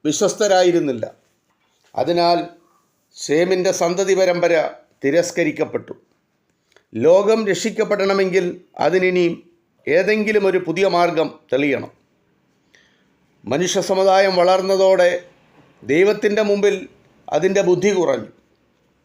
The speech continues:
നീതിബോധം കുറഞ്ഞു. പിന്നീട് ദൈവം ഒരു പുതിയ പദ്ധതി ആവിഷ്കരിക്കുകയാണ് ഉണ്ടായത്. ദൈവത്തോട് വിശ്വസ്തതയുള്ള ഒരു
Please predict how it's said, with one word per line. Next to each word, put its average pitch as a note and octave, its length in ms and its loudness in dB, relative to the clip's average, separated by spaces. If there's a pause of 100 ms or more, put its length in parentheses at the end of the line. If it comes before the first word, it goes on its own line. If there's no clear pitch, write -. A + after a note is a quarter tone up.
(140)
നീതിബോധം G#3+ 680 2
കുറഞ്ഞു. D3+ 340 0 (760)
പിന്നീട് F3 420 0
ദൈവം F#3 260 2
ഒരു F#3+ 220 4
പുതിയ F#3+ 180 2
പദ്ധതി F3+ 360 2 (100)
ആവിഷ്കരിക്കുകയാണ് E3 880 -2 (180)
ഉണ്ടായത്. A#2 400 -2 (1000)
ദൈവത്തോട് F3 680 2
വിശ്വസ്തതയുള്ള F#3+ 600 2 (460)
ഒരു D#3 160 2